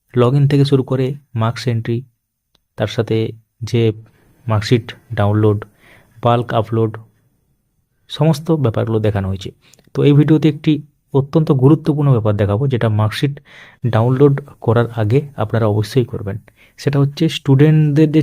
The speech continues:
ছবি, সেটা সিঙ্ক্রোনাইজেশন বা স্টুডেন্ট পিকচার সিঙ্ক।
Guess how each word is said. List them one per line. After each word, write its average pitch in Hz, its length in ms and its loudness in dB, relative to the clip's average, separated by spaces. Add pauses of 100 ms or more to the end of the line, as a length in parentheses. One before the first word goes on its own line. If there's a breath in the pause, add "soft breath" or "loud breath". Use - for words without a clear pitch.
ছবি, 131 340 2
সেটা 123 240 -2
সিঙ্ক্রোনাইজেশন 113 800 0 (320)
বা 127 180 -4
স্টুডেন্ট 151 480 4
পিকচার 135 400 -4
সিঙ্ক। 113 340 -2